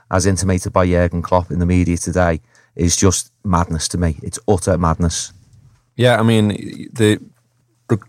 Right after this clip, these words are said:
Speaker 2: the comments in the press conference do concern me a little bit. I mean, what he did say there was that, uh, if something, he said, "If something jumps in my face, then maybe we'll think about it, but we aren't actively looking for a new player. We don't know," uh,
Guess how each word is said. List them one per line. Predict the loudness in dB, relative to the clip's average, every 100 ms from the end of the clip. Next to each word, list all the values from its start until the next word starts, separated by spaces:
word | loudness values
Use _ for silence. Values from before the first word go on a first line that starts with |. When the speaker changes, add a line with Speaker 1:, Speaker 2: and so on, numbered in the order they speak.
| -10
Speaker 2:
the | -4
comments | 0 2 2 0
in |
the | 0
press | 0 -2
conference | -2 -4 -2
do | 0 0
concern | 0 0 2 2
me | 2
a | 0
little | 0 0
bit. | 0
I | 2
mean, | 2
what | 2
he | 2
did | 0 0
say | 2 4
there | 4 4
was | 0 2
that, | 0 0 -12 -20 -20 -20 -20 -20 -20 -4
uh, | 2 2 2
if | 0
something, | 2 2 2
he | 2
said, | 2 2
"If |
something | 0 0 2
jumps | 2 0 0
in | 0
my | 0
face, | 0 0 0 -2
then | 0
maybe | 0 0 0
we'll | -2 -2
think | -4 -4
about | 2 2 2
it, | 0
but |
we | 2
aren't | 2 2 2
actively | 0 0 -8 -2 0
looking | 0 0 -4
for | -2
a |
new | 0 -2
player. | 0 2 4 2 -4 _ -6
We | 0
don't | 2 2 0
know," | 0 0 0 -2
uh, | 0 4 4 2